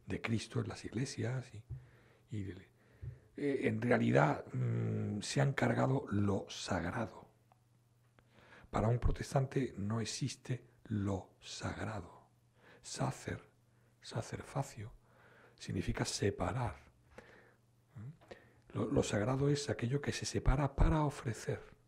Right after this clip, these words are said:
Se separa lo mejor para ofrecer, eh, a Dios, digamos, al Ser Supremo, ¿no? Eso es lo sagrado, ¿no? Sacrificio es hacer sagrado alguna cosa. Sacer facio,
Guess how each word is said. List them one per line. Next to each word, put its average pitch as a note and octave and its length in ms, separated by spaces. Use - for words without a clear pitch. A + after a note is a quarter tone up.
Se - 160
separa - 380
lo A#2 120
mejor E2+ 460
para G2 200
ofrecer, - 560
eh, F#2+ 200
a - 80
Dios, A#2 280
digamos, - 380
al - 80
Ser - 160
Supremo, - 540
¿no? - 100
Eso B2+ 220
es - 120
lo A2 80
sagrado, - 600
¿no? C#3+ 100
Sacrificio C#3 1000
es - 280
hacer - 360
sagrado G2+ 480
alguna F2+ 280
cosa. - 300
Sacer - 440
facio, - 440